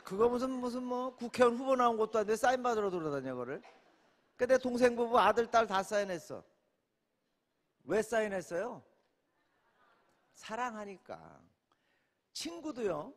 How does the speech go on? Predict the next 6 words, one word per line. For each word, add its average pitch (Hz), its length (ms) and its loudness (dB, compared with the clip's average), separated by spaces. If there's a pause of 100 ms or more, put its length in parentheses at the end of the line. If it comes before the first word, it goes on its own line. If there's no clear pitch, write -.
(600)
진짜 330 720 -4
나를 214 420 -2
위하는 180 340 -2
친구는 139 680 -10 (240)
이게 196 200 -6
핏줄이 277 720 -8